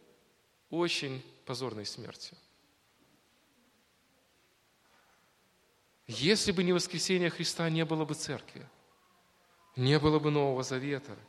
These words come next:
не было бы благой вести. Но Он воскрес, и апостолы в этом убедились, и они в это поверили,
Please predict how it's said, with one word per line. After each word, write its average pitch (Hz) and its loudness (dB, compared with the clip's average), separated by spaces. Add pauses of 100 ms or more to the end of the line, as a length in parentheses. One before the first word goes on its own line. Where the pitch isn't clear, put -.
(600)
не 143 4
было 151 4
бы 135 0
благой 131 0
вести. 135 -6 (760)
Но 147 4
Он 156 2
воскрес, - -2 (560)
и 135 0
апостолы 156 6
в - 6
этом 160 8
убедились, 147 0 (800)
и 156 2
они 165 6
в 165 4
это 170 4
поверили, 160 2